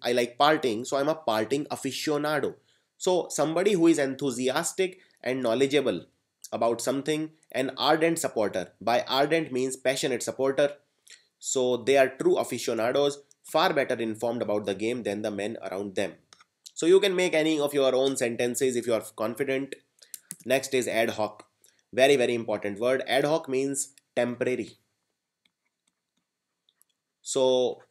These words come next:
or for a specific purpose. For example, you know that recently there was attack by Pakistani terrorists in Pathankot. So the Home Minister called an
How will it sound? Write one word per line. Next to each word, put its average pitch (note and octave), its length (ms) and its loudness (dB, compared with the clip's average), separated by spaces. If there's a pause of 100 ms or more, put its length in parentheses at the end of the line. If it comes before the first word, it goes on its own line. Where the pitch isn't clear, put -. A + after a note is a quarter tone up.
or C3+ 240 6
for C3+ 200 2
a C#3 60 2
specific D3 460 0
purpose. D#3+ 440 0 (440)
For G#3 160 0
example, C3 640 0 (560)
you E3 180 4
know F#3 320 6
that D3 340 2
recently D#3 540 2
there C#3+ 260 4
was C#3+ 240 2 (100)
attack C3+ 380 4
by A#2+ 240 2
Pakistani C3+ 720 0
terrorists A#2+ 640 0 (460)
in C3 160 -2
Pathankot. C#3+ 640 0 (720)
So D3 200 2
the D3+ 120 4
Home C#3+ 260 0
Minister F3 420 0
called C#3 320 2
an D3+ 160 -2